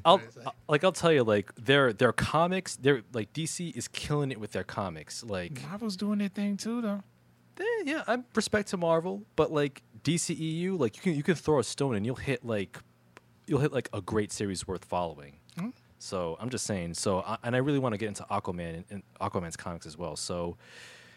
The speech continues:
Speaker 1: you know what? I'm looking forward to it, and, um, and Amber Heard as Mera. Hey, looks like a great, strong, uh, female lead as well.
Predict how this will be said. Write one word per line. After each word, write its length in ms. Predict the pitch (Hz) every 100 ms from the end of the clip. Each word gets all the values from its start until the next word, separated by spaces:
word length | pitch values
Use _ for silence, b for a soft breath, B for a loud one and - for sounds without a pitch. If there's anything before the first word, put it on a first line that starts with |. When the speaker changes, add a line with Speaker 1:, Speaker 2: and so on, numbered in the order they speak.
| B
Speaker 1:
you 100 | -
know 100 | 185
what? 120 | 240 -
I'm 120 | 135
looking 200 | 175 185
forward 260 | - 180 175
to 140 | 190
it, 140 | 190 - _ _ _ _ -
and, 280 | 120 117 117
um, 480 | 113 113 110 113 110 _ _ _ _ -
and 160 | 123
Amber 260 | 131 135 123
Heard 320 | - 123 131
as 180 | 117 90
Mera. 380 | 95 127 156 175 -
Hey, 320 | - 131 85 82 _ _ _ _ -
looks 160 | 95 -
like 80 |
a 60 | 104
great, 280 | 87 104 107
strong, 440 | - - 104 104
uh, 80 | 101
female 380 | - 113 107 104
lead 180 | 113 107
as 100 | 98
well. 240 | 120 95